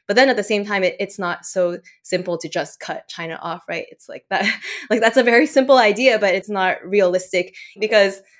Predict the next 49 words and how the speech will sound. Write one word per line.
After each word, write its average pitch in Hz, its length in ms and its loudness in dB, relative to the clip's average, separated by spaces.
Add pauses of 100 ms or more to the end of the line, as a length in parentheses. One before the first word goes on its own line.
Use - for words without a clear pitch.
(380)
then 254 400 4 (360)
how 277 240 4
are 277 80 8
you 254 140 0
going 226 400 0
to 233 120 -2
make 208 220 0
your 202 200 0
solar 302 280 4
panels 214 540 0
or 214 100 2
your 214 320 2
electric 247 460 -2
vehicles 247 520 -2
that, 202 220 -4
that 202 100 -4
you 220 100 -6
need? 240 260 0
<laughs> 226 100 2
You 269 60 6
know, 240 180 2 (340)
um, 220 160 2
how 233 120 0
are 240 80 4
you 247 100 -2
gonna 240 140 0
do 233 100 0
the 220 120 -4
energy 220 220 0
transition? 190 480 -6
How 220 100 -2
are 233 40 6
you 226 60 4
gonna 226 120 2 (100)
do 214 40 0
all 196 140 -2
these, 190 260 -4 (160)
all 277 180 6
kinds 233 220 -2
of 202 80 -4
things? 180 320 -6 (360)
But 214 120 -2
governments 220 300 2
are 190 60 0
thinking, 196 420 -6
"How 196 180 0
do 208 80 2
we 190 120 0
reduce 180 440 -6